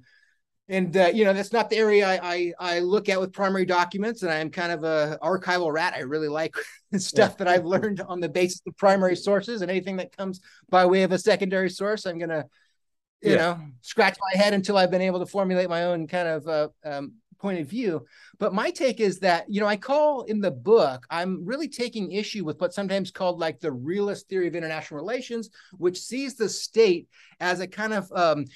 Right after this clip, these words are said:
Speaker 1: unified personality that has the ability to kind of, like, rationally calculate what's in its interest.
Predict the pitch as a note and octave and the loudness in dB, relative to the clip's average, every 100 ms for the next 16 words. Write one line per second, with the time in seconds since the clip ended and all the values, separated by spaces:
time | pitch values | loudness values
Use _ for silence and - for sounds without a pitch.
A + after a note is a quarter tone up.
0 | - D3+ B3+ D4 - A3+ A3 A3 A3 F#3 | -10 -2 2 2 2 -2 0 0 0 -2
1 | F3 F3+ F#3 C3+ B2+ D#3+ G#3+ G3 G#3+ D#3 | -2 -2 -2 -4 -8 -6 -6 -6 -6 -4
2 | D#3+ G#3+ G#3 D#3+ D3+ G3 F3 D3 A#2+ D#3+ | 2 2 2 -4 -6 -6 -6 -6 -4 -2
3 | A3 - A3+ D#3+ F#3+ A3 G#3 F3+ F3 C#3 | -2 -2 -6 -4 -2 -2 -2 -4 -4 -4
4 | F#3+ F#3+ F#3+ E3+ E3 E3+ F3+ - - - | -6 -2 -4 -4 -6 -8 -8 -14 -18 -20